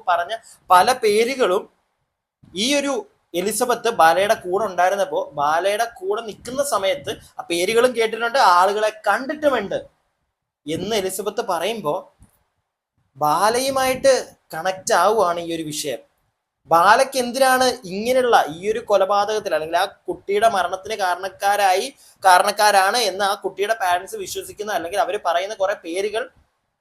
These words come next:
ബാലയുടെ വീട്ടുകളിലൊക്കെ വന്ന് കേറിയിട്ടുണ്ട്. ഒന്ന് ആലോചിച്ചേ നിങ്ങള്. ഏ? അത് കൂടാതെ അവനിവിടെ എസ് പി ആയിട്ടും വൻകിട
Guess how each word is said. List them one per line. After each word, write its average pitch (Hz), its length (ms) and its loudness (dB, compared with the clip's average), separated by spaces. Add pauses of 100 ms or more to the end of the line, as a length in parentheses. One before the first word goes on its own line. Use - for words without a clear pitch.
(140)
ബാലയുടെ 190 400 0
വീട്ടുകളിലൊക്കെ 269 540 -2 (140)
വന്ന് 220 200 -6
കേറിയിട്ടുണ്ട്. 254 460 -4 (880)
ഒന്ന് 214 120 -6 (100)
ആലോചിച്ചേ 254 400 -2
നിങ്ങള്. 226 240 -4 (760)
ഏ? 202 120 -2 (540)
അത് 180 120 -2 (100)
കൂടാതെ 254 400 2
അവനിവിടെ 254 300 2 (100)
എസ് - 160 -12
പി 240 180 -4
ആയിട്ടും 240 320 -2 (380)
വൻകിട 247 360 2